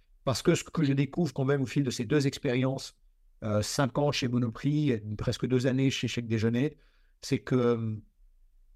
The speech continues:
ben, en fait, j'ai des équipes qui se mettent, qui surperforment par rapport à la moyenne. Et donc, je découvre que,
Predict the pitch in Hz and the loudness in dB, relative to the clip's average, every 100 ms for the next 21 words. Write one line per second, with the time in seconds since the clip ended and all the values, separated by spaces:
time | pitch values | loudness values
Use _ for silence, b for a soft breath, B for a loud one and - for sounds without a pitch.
0 | _ 127 123 156 127 120 120 - 151 143 | _ 2 4 4 2 2 0 -2 -4 -4
1 | - 127 135 - 143 - - 196 - 151 | -2 0 -2 -4 -6 -4 0 0 2 -2
2 | - 131 117 107 _ 117 113 113 127 113 | 2 0 0 -8 _ -2 -2 2 4 4
3 | 117 110 98 90 104 _ _ _ _ 113 | 2 2 0 -2 -8 _ _ _ _ -2
4 | 113 120 120 120 120 180 185 139 120 131 | 0 2 2 2 0 0 0 0 2 4
5 | 139 165 | 4 2